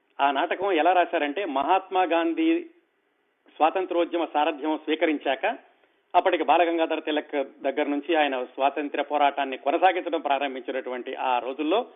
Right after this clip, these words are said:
అవతార పరివర్తనం అనే నాటకం రాసి, బందర్లోనే కొడాల ఆంజనేయులు గారు అని ఒక ఆయన ఉంటే, ఆయన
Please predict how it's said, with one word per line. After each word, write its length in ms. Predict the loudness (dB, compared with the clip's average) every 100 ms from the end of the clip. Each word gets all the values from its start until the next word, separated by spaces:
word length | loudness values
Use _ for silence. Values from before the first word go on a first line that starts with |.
| _ _ _ _
అవతార 320 | 0 4 4
పరివర్తనం 500 | 4 0 -2 -4 -4
అనే 140 | -4 -2
నాటకం 320 | -4 -4 -2
రాసి, 340 | -2 -2 -6 -14 _ _ _ _
బందర్లోనే 460 | -2 0 2 2 0
కొడాల 340 | 0 2 4
ఆంజనేయులు 400 | 2 2 0 0
గారు 120 | 0 -2
అని 100 | -4
ఒక 140 | -6
ఆయన 120 | -6
ఉంటే, 300 | -6 -6 -6 -10 _ _ _
ఆయన 460 | -2 0 0 -2